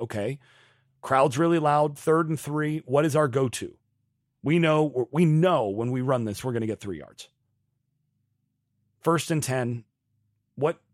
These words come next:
three plays do we know we can run eight times?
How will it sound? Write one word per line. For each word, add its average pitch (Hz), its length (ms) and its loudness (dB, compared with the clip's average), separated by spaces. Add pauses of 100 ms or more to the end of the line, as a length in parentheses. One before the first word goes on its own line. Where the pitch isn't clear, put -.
three 170 240 0
plays 98 500 -2
do 120 100 -2
we 151 140 0
know 151 240 2
we 123 120 -2
can 123 180 -6
run 120 400 -2
eight 123 180 -4
times? 98 500 -10